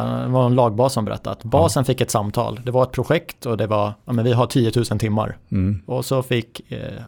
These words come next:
Speaker 1: han då räkna på det och
Speaker 2: Mm.
Speaker 1: ta med sig sitt lag.
Speaker 2: Ja.
Speaker 1: Var det så?
Speaker 2: Ja,
Speaker 1: Det är
Speaker 2: absolut.
Speaker 1: ingen trygghet alls.
Speaker 2: Nej, men det, det, vi, vi, vi skapade en, en inneboende trygghet i, i lagen, så att säga. Vi,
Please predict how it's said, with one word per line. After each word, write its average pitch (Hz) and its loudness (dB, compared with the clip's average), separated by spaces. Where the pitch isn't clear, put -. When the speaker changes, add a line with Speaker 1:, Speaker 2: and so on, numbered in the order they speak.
Speaker 1:
han 127 2
då 117 -2
räkna 120 -2
på 107 -2
det 107 -2
och 107 -4
Speaker 2:
Mm. 85 0
Speaker 1:
ta 110 0
med 104 -4
sig 104 -6
sitt - -8
lag. - -4
Speaker 2:
Ja. 98 -2
Speaker 1:
Var 233 -2
det 339 -4
så? - -6
Speaker 2:
Ja, 110 2
Speaker 1:
Det 123 4
är 131 4
Speaker 2:
absolut. 165 4
Speaker 1:
ingen 175 6
trygghet 117 0
alls. 160 -4
Speaker 2:
Nej, 76 4
men 69 2
det, 69 2
det, 67 0
vi, 69 0
vi, 67 0
vi 131 0
skapade 135 4
en, 123 4
en 120 2
inneboende 117 2
trygghet 101 0
i, 101 0
i - 2
lagen, 117 2
så - -6
att 87 -6
säga. 92 -2
Vi, 101 -2